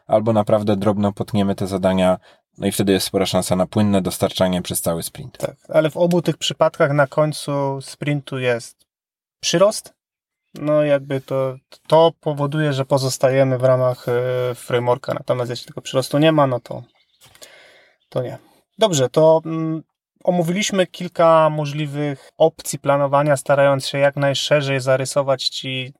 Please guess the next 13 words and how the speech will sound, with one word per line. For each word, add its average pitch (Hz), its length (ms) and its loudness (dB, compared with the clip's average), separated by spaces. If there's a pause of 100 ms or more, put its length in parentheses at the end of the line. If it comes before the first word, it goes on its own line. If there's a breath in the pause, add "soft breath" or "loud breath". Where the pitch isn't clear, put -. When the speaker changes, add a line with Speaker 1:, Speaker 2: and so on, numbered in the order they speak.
(140)
Speaker 2:
potencjalne 139 1300 2
możliwości. 139 960 -2 (420 loud breath)
I 170 60 -10
chcielibyśmy 180 520 0
zamknąć 175 420 2
odcinek, 165 760 0
e, 147 260 0
bardzo 175 380 0
konkretnymi 156 920 -6 (600)
poradami 165 460 4
praktycznymi 175 920 -6 (400)
na 160 200 0
zasadzie 156 760 2